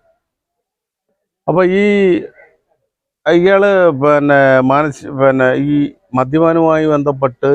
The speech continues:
ഇയാൾക്ക് ഒരുപാട് സുഹൃത്തുക്കളുണ്ട്. ആ സുഹൃത്തുക്കൾ വഴിയാണ്,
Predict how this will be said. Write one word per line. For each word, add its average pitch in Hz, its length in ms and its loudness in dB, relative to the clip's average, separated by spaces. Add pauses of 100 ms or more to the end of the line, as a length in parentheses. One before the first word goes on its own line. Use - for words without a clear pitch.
ഇയാൾക്ക് 131 320 -2
ഒരുപാട് 131 320 0
സുഹൃത്തുക്കളുണ്ട്. 113 640 -4 (1120)
ആ - 20 2 (120)
സുഹൃത്തുക്കൾ 185 680 0 (140)
വഴിയാണ്, 143 600 0